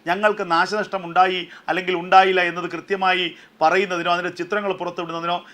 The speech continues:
ഇറാൻ തയ്യാറായിട്ടില്ല. എന്നാൽ ഇതുപോലെ ആയിരുന്നില്ലല്ലോ ഇസ്രായേലിൻ്റെ,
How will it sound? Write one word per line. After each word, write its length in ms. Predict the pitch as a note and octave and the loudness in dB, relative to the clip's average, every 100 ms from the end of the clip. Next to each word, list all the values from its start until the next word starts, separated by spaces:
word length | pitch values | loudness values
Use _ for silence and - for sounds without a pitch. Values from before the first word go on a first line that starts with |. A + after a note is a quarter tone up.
| - | -4
ഇറാൻ 220 | F#3+ G#3+ G#3 | 2 4 4
തയ്യാറായിട്ടില്ല. 500 | G3+ G3 F#3+ E3+ C3 - _ _ E3 | 4 4 2 -2 -4 -4 _ _ -4
എന്നാൽ 240 | F3+ G#3 | 0 2
ഇതുപോലെ 320 | G#3 A3 A3 | 2 4 6
ആയിരുന്നില്ലല്ലോ 540 | G#3 A3 G#3+ G#3+ G#3 G#3 G#3 - F#3 | 6 4 0 0 0 -2 -4 -10 -10
ഇസ്രായേലിൻ്റെ, 760 | F3+ G3+ G3+ G3+ G3+ G3 F#3+ | 2 4 6 4 2 2 0